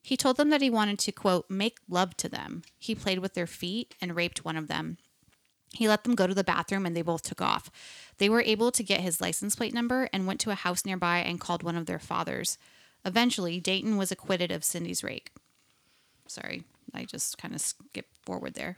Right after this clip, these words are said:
But so he was acquitted of the rape, um, which is really annoying, but he did plead guilty by mental defect for the other charges.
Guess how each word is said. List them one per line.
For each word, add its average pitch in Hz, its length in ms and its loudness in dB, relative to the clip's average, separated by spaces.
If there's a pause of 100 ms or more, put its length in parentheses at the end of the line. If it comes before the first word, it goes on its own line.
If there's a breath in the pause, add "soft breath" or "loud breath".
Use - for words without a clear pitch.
(100)
But - 220 0
so 202 140 8
he 233 180 10
was 277 160 12
acquitted 247 360 10
of 185 160 4
the 190 120 6
rape, 170 320 0 (460 loud breath)
um, 180 240 6
which 175 160 2
is 156 120 -2
really 165 360 0
annoying, 175 360 2
but 170 120 -2
he 196 160 -4
did 196 200 2
plead 240 200 0
guilty 185 320 0
by 175 160 2
mental 170 320 -2
defect 202 640 4
for 196 120 0
the 175 140 -2
other 165 220 0
charges. - 560 -4